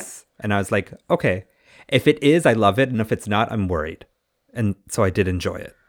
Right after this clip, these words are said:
Speaker 2: The
Speaker 1: Yeah, I
Speaker 2: beginning.
Speaker 1: enjoyed it too when I was watching it, but I was just like, "What if this is a, whole, the
Speaker 2: Completely
Speaker 1: whole thing?"
Speaker 2: silent,
Speaker 1: And I
Speaker 2: yeah.
Speaker 1: was about to text you being like, "Um, do you know if this is a si-," but then I didn't.
Speaker 2: <laughs> It's good that she didn't.
Speaker 1: I restrained myself. I was like,
Speaker 2: Good.
Speaker 1: "He should watch it first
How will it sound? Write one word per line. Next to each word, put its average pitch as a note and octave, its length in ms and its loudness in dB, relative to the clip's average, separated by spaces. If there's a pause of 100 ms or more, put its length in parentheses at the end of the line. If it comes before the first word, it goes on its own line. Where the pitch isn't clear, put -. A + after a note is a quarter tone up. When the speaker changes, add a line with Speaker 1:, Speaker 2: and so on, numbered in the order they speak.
(180)
Speaker 2:
The G3 120 -4
Speaker 1:
Yeah, - 100 4
I G3 80 2
Speaker 2:
beginning. A3 140 4
Speaker 1:
enjoyed C#4 300 6
it G#3+ 120 4
too A3+ 180 4
when G#3 120 0
I F3+ 60 0
was F#3+ 120 -2
watching E3+ 300 -2
it, D#3 200 -6
but F#3 60 -6
I F3+ 60 -2
was F3 100 -6
just E3+ 160 -10
like, F3 120 -6
"What F#3 140 -2
if G#3 160 -8
this A3+ 220 -8
is F3+ 200 -6
a, E3+ 280 -14
whole, - 300 -14
the F#3 80 -6
Speaker 2:
Completely E3+ 360 0
Speaker 1:
whole D3+ 40 0
thing?" D#3 80 -4
Speaker 2:
silent, D#2 340 -6
Speaker 1:
And A3+ 100 4
I - 20 6
Speaker 2:
yeah. - 20 6
Speaker 1:
was G#3+ 100 2
about G#3+ 340 2
to B3 80 -2
text - 380 -4
you E3+ 120 2
being E3 220 -2
like, D#3 380 -6
"Um, A3+ 360 -2
do A3 120 -8
you D4+ 300 -2
know A3+ 300 -2
if A3+ 120 -2
this A3 240 4
is B3 160 4
a A#3+ 100 6
si-," G#3 320 -2
but G3 140 -6
then G3+ 120 0
I F3 80 0
didn't. D#3+ 420 -6 (400)
Speaker 2:
<laughs> - 80 -14 (300)
It's - 160 -10
good - 140 -12
that - 100 -20
she - 80 -14
didn't. - 160 -14
Speaker 1:
I G#3+ 60 -4
restrained F3+ 520 -4
myself. D#3+ 440 -10
I - 40 -14
was F#3 80 -14
like, F#3 100 -8
Speaker 2:
Good. - 80 -8
Speaker 1:
"He G#3+ 80 -2
should F#3 140 -8
watch E3 260 -8
it - 160 -12
first - 400 -12